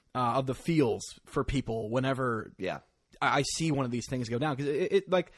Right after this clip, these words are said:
Speaker 1: s-, you, you know, with that shooting that happened the other day, there's people who are fucked up for life now. For life. They, and, and, you know, the twenty-four hour news cycle is gonna move on tomorrow to some other bullshit, to somebody tweeted something racist or something. But
Speaker 2: Yeah.
Speaker 1: yeah, it's,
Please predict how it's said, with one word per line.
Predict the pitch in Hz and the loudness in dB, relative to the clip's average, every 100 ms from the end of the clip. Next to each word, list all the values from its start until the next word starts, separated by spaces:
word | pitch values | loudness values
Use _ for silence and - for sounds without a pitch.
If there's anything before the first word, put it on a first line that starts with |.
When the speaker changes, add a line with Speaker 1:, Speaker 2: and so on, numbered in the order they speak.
| - - | -20 -14
Speaker 1:
s-, | - - | -14 -12
you, | 151 180 | -2 0
you | 170 190 | 2 0
know, | |
with | 175 | 2
that | 170 139 | 2 0
shooting | - 190 185 | -2 -2 -2
that | 175 | -2
happened | 185 196 196 | -4 -4 -6
the | |
other | 214 | -4
day, | 262 262 127 - - - | 0 0 0 -6 -20 0
there's | 202 233 | 2 2
people | - 220 208 | 2 2 4
who | |
are | 196 | 4
fucked | - 185 - | 4 0 0
up | 160 | -2
for | 170 | 0
life | 135 - - | 0 -2 -6
now. | 85 - - _ _ - | -12 -12 -20 _ _ 0
For | 175 | 2
life. | 143 104 - - | 4 2 -2 -6
They, | 143 120 - 71 - | -4 -4 -8 -10 -10
and, | 113 139 143 | -8 -6 -4
and, | 139 147 131 135 | -4 -4 -4 -2
you | |
know, | 156 135 - - | 0 -2 -4 -2
the | 151 117 - | -2 -2 -8
twenty-four | - 180 170 170 | -2 -2 2 0
hour | 147 | 2
news | 139 170 | 2 0
cycle | - 139 143 | 0 -2 -2
is | |
gonna | 131 135 | -2 0
move | 131 123 | 0 0
on | 143 135 123 | 0 -2 -4
tomorrow | 131 170 151 143 | -2 0 2 2
to | 151 131 | 2 0
some | 117 139 | 0 -2
other | 156 | -2
bullshit, | 135 - 107 - 110 120 - - - | -2 -4 -4 -4 -4 -6 -14 -20 -6
to | 135 | -2
somebody | - 143 135 | 2 2 2
tweeted | 117 151 135 - | 0 0 0 -2
something | 135 123 | -4 -2
racist | 113 127 117 113 - | -4 -4 -4 -6 -4
or | 120 | -4
something. | 127 113 113 | -4 -6 -4
But | 113 120 | -4 -2
Speaker 2:
Yeah. | 151 139 | -2 -2
Speaker 1:
yeah, | 123 | -2
it's, | 135 - | -2 -4